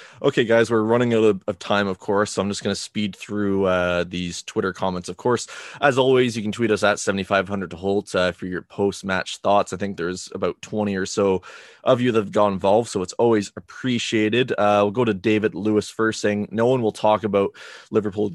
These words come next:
uh, using eleven first-team players to beat a team of eighteen-year-olds. They'll talk about the first hour where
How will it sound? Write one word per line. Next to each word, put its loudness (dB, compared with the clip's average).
uh, 2
using -2
eleven 0
first-team -6
players -2
to -10
beat -4
a -6
team -6
of -6
eighteen-year-olds. -6
They'll -6
talk 0
about 0
the -16
first -4
hour 2
where 0